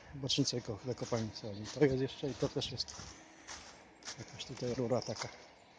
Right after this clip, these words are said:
znak czy coś tam było. I te właśnie rowy tu są odwadniające takie z tej i przechodzą na drugą stronę. Tu w środku były, przebiegały tory bocznicy do kopalni soli.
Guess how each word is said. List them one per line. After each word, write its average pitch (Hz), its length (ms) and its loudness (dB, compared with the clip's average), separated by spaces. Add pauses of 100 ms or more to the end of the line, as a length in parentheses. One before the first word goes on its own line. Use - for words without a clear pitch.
(640)
znak 123 300 -2
czy - 100 -6
coś - 200 -6
tam 110 220 -10
było. 104 120 -6
I 104 60 -4
te 131 160 4
właśnie 123 300 2
rowy 123 280 4
tu 127 120 -2
są 123 160 0 (1400)
odwadniające 127 800 4
takie 120 320 -2 (1500)
z - 80 -4
tej 156 360 10
i 135 40 2 (180)
przechodzą 135 320 6
na 143 80 10
drugą 131 240 6
stronę. 139 280 6
Tu 147 120 0
w - 40 -2
środku 135 360 0
były, 120 300 2 (500)
przebiegały 127 460 6
tory 123 280 4 (960)
bocznicy 135 400 4
do 123 120 2
kopalni 117 400 0
soli. 110 280 -4